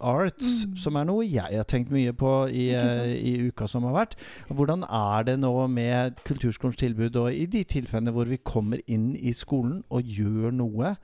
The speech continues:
Speaker 1: eh, er det en fare for at vi blir en litt sånn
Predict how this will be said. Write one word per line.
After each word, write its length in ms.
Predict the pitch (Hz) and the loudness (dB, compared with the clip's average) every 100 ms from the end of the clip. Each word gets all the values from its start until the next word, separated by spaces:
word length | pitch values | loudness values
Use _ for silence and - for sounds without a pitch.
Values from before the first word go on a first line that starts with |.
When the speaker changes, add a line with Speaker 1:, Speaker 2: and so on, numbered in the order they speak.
| - - - - - | -16 -20 -20 -18 -6
Speaker 1:
eh, 420 | 117 117 117 117 - | -2 0 0 -4 -4
er 200 | 101 95 | -2 0
det 80 | 117 | 0
en 100 | 214 | -2
fare 360 | - 233 135 | 0 0 0
for 140 | 113 123 | 0 -2
at 100 | 117 | -2
vi 80 | 135 | -4
blir 480 | 117 110 110 117 - - | -2 -2 0 0 -4 -6
en 140 | 127 | -4
litt 160 | 117 - | -4 -2
sånn 220 | 117 113 | -4 -4